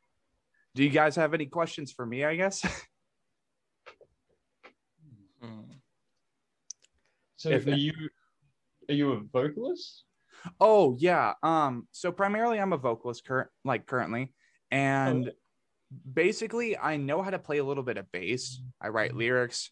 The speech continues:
Speaker 1: and I'm also planning on getting into graphic art design. But, um, yeah, mainly I'm a vocalist. I use my pipes a lot. I could easily be a voice actor, that type of gig. It's, it's fun. It can be fun, but I'm definitely planning to season myself as a musician. Um, so that should be pretty cool.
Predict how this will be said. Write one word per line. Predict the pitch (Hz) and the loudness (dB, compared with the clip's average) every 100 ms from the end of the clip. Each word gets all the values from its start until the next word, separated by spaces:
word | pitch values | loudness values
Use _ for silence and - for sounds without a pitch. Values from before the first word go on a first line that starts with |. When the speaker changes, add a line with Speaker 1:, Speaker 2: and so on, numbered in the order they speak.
| - | -8
Speaker 1:
and | 120 | -4
I'm | 110 110 | 0 0
also | 123 131 | 0 -2
planning | - 131 120 | -4 -4 -2
on | 117 | -4
getting | 120 117 | -4 -6
into | 107 | -6
graphic | - 117 117 - 98 | -2 -2 -2 -4 -2
art | 110 - | -2 -4
design. | 101 98 90 104 - _ _ _ - | -10 -10 -10 -12 -14 _ _ _ -10
But, | 123 120 113 - | 0 2 2 2
um, | 120 110 107 | 2 2 0
yeah, | 117 90 | -2 -2
mainly | 101 104 104 | -6 -6 -6
I'm | 104 98 | -4 -4
a | |
vocalist. | 92 92 - 98 95 - - | -4 -6 -4 -6 -6 -12 -10
I | 101 | -8
use | 104 107 | -6 -6
my | 110 101 | -4 -4
pipes | - 104 - 107 | -4 -4 -4 -4
a | |
lot. | 104 101 - | 0 2 0
I | 107 | -4
could | 117 113 | -4 -4
easily | 110 113 | -4 -4
be | 104 104 | -2 -2
a | |
voice | 98 104 101 107 | 0 -2 0 -2
actor, | 104 - 107 | -2 -4 -4
that | 104 101 | -2 -2
type | 104 101 | -2 -4
of | 107 | -4
gig. | 110 101 107 _ _ _ _ | -2 -2 -4 _ _ _ _
It's, | 160 160 220 | 0 0 0
it's | 269 | -2
fun. | - 123 110 117 123 - | 0 2 2 2 -6 -8
It | 165 | -2
can | 190 | -2
be | 135 | -2
fun, | - 104 101 113 - | -2 -2 -2 -6 -6
but | 123 117 110 | -2 0 0
I'm | 120 123 | -4 -2
definitely | 131 - 131 | -2 -2 -8
planning | 120 135 127 120 | -6 -4 -4 -4
to | 113 | -6
season | - 113 117 | -8 -8 -4
myself | 107 104 - 110 110 | -4 -4 -4 -4 -4
as | 104 | -6
a | 104 | -8
musician. | 98 98 101 - 104 101 _ _ _ _ - | -8 -6 -8 -8 -10 -12 _ _ _ _ -4
Um, | 117 107 101 107 _ | -2 -2 -2 -6 _
so | 123 | -4
that | 120 120 | 0 0
should | - 117 | -2 -8
be | 110 | -8
pretty | 110 101 - | -8 -10 -10
cool. | 104 98 107 | -10 -10 -12